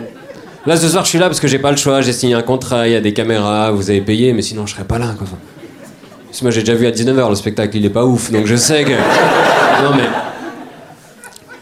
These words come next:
mais j'ai, pour l'instant, ça suffit encore, cette espèce de,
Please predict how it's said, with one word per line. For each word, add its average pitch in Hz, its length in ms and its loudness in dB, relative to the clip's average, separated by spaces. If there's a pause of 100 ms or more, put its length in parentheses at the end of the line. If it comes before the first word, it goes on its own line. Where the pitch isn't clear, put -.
(520)
mais 131 140 2
j'ai, 135 180 0 (500)
pour 151 140 0
l'instant, 175 320 0
ça 175 160 0
suffit 165 420 0
encore, 139 260 0
cette - 100 -6
espèce 120 320 -2
de, 110 460 2